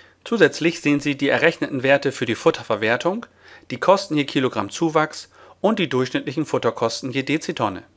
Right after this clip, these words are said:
Sie wollen die Mastschweine vor dem Verkauf wiegen? Kein Problem.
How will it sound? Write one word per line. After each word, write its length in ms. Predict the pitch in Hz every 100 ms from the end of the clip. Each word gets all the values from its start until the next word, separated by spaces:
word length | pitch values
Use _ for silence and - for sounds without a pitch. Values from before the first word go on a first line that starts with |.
| _ - - - - _
Sie 160 | -
wollen 160 | 123 147
die 80 | 127
Mastschweine 640 | 127 175 - 165 170 175
vor 240 | - 147
dem 120 | 160 156
Verkauf 540 | - 143 - 123 -
wiegen? 400 | 117 127 190 - _ _ _ - _
Kein 180 | - 185
Problem. 400 | 190 135 165 120